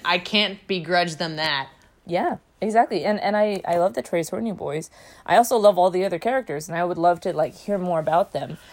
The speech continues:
Speaker 1: That's
Speaker 2: But
Speaker 1: a
Speaker 2: I, I
Speaker 1: good
Speaker 2: can
Speaker 1: point, actually. Yeah, I don't think I've gotten my fill of seeing post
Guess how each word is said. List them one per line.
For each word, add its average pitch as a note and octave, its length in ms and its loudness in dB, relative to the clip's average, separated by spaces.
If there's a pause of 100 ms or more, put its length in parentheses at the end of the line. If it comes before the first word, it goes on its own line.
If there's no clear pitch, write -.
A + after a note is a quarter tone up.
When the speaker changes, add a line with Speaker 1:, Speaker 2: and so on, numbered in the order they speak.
(100)
Speaker 1:
That's B3+ 140 6
Speaker 2:
But D#4 60 6
Speaker 1:
a - 40 8
Speaker 2:
I, - 20 8
I C4 40 2
Speaker 1:
good C4 180 4
Speaker 2:
can C4 80 -2
Speaker 1:
point, C4 280 6
actually. G#3 440 0
Yeah, G3+ 200 6
I A3 160 6
don't C4+ 180 2
think D4+ 140 0
I've B3 140 2
gotten G#3+ 280 2
my G#3+ 180 2
fill G3+ 480 0
of F3 180 -4
seeing G3 600 -2
post - 640 -2